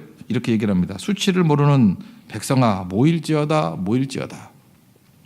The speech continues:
히브리 용법에 두 번 반복한다는 것은 강조입니다. 그죠? 강조할 때 모이고, 모이고, 또 모이라는 거예요. 강조하고, 강조하고, 강조하는 것입니다.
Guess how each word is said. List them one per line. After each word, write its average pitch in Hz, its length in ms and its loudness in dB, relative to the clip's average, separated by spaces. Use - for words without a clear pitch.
히브리 190 480 2
용법에 160 680 2
두 139 120 -2
번 175 160 4
반복한다는 151 560 0
것은 135 240 -2
강조입니다. 110 680 -2
그죠? - 260 -8
강조할 139 480 0
때 156 140 0
모이고, 143 580 2
모이고, 156 540 -2
또 190 140 -4
모이라는 156 500 0
거예요. 98 280 -8
강조하고, 147 500 0
강조하고, 139 560 0
강조하는 127 500 0
것입니다. 92 420 -8